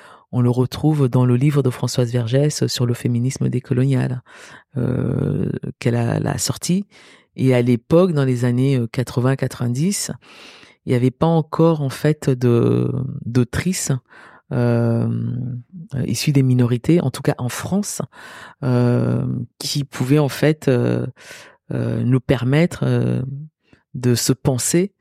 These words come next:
euh, autrement, de penser le féminisme, euh, différemment, c'est-à-dire un féminisme plus inclusif, qui pour moi se différencie du, du féminisme universaliste,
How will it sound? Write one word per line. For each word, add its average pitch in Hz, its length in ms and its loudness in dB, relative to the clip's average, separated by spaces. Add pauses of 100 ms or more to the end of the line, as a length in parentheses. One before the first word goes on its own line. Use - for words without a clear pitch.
(460)
euh, 120 360 0
autrement, 135 540 0
de 139 140 0
penser 143 480 0
le 143 100 2
féminisme, 131 1000 -2 (560)
euh, 120 160 0
différemment, 123 880 0
c'est-à-dire 131 340 -2 (120)
un 135 80 2
féminisme 135 600 0
plus 151 380 2
inclusif, 135 600 0 (460)
qui - 160 -6
pour 139 220 0
moi 143 220 4
se - 140 -6
différencie 127 680 0
du, 135 120 -4
du - 280 -16
féminisme 131 880 0 (580)
universaliste, 127 880 0